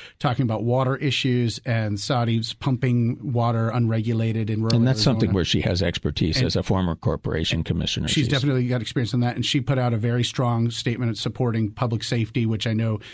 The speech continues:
Speaker 1: is something that they've, they've attacked her on in the past. So I think the down ballot races, we could see a spot where we see, you know, Kelly win and maybe Hobbs win, but then some of these down ballot
Speaker 2: Yeah.
Speaker 1: races go to Republicans.
Speaker 2: Of the four of them, I think Kelly's the strongest.
Speaker 1: Uh, yeah,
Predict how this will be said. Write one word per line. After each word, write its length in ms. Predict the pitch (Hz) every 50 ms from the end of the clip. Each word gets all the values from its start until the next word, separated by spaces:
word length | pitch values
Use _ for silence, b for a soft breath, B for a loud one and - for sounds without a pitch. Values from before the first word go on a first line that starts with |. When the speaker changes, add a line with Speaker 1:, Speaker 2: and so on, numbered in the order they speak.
| B B B -
Speaker 1:
is 100 | 127 -
something 300 | - 110 - - 107 104
that 160 | 110 107 107
they've, 280 | - 113 110 101 - b b b b b b _
they've 300 | - 120 110 107 101 -
attacked 440 | - 117 - - 131 120 - - -
her 200 | - 127 120 113
on 180 | 107 110 107
in 80 | 107 101
the 80 | 104 101
past. 340 | - 123 120 107 101 -
So 120 | - - - _
I 60 | - 135
think 300 | - - 202 190 - - b b b b b b b b b b b _
the 160 | - 135 135 123
down 280 | 110 160 165 185 202
ballot 220 | 170 170 156 139 113
races, 240 | 135 127 123 - -
we 120 | 143 170
could 120 | 165 170 -
see 120 | - 160
a 60 | 147 -
spot 300 | - - 139 123 117 120
where 120 | 123 113
we 100 | 113 113
see, 420 | 113 113 - 127 113 113 107 - - - - - 113 101 -
you 140 | - 147 120
know, 220 | 113 107 107 104 - -
Kelly 260 | - 151 147 147 143
win 480 | 131 135 135 131 131 127 123 123 127 - -
and 160 | 131 113 113
maybe 320 | 117 120 120 113 120 117
Hobbs 400 | 123 113 127 123 123 127 123 101
win, 240 | 123 120 113 113 107
but 140 | 101 107 -
then 160 | 117 110 107
some 160 | - - 117
of 80 | 110 101
these 120 | 107 101
down 220 | 101 113 107 107 107
ballot 240 | 104 101 98 98 101
Speaker 2:
Yeah. 60 | 101
Speaker 1:
races 220 | 104 104 107 110
go 100 | - 110
to 80 | 101 101
Republicans. 340 | 98 104 104 - 117 113 127
Speaker 2:
Of 120 | 135 131
the 80 | 120 110
four 320 | 104 - - 139 131 123
of 80 | 107 95
them, 80 | 90
I 80 | 87 85
think 220 | - - 80 73
Kelly's 360 | - - 82 80 71 - - -
the 100 | - -
strongest. 600 | - - - - - - - - - - - - B B B B B B B -
Speaker 1:
Uh, 60 | 151
yeah, 220 | 147 143 - -